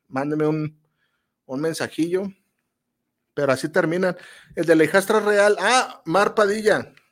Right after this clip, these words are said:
El relato de la hijastra es de la Consti. Ese relato es de la Consti. <laughs> Ese relato es de la Consti, Mar Padilla. Eh, de la Consti, fíjate, Mar Padilla, es el relato de buitres,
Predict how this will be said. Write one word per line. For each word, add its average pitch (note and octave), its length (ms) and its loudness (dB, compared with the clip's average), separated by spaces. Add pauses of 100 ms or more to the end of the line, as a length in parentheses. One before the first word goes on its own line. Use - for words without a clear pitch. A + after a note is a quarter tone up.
(760)
El C#3+ 160 -2
relato D#3 500 0
de G#3 80 0
la E3+ 100 0
hijastra G3 600 -4 (880)
es G#3 640 0 (360)
de F3 180 0
la F#3 160 0
Consti. G3+ 1200 0 (480)
Ese G3 520 -6
relato F3 320 -4
es F#3+ 80 0
de F#3 60 2
la D#3 120 -2
Consti. F#3+ 760 2
<laughs> - 1040 -10
Ese A3 420 2
relato G3 360 -2
es G#3 40 -6
de G#3 80 -2
la E3+ 120 -4
Consti, G3 340 -8
Mar F#3+ 220 -6
Padilla. F#3+ 580 -4 (760)
Eh, D3+ 340 -2
de D#3+ 100 4
la D3+ 180 2
Consti, A#3 420 0
fíjate, F#3+ 360 0
Mar E3+ 200 -2
Padilla, D#3+ 420 2
es C#3 140 -4
el F3+ 100 0
relato D3+ 400 -2
de C3+ 100 2
buitres, A3 680 -2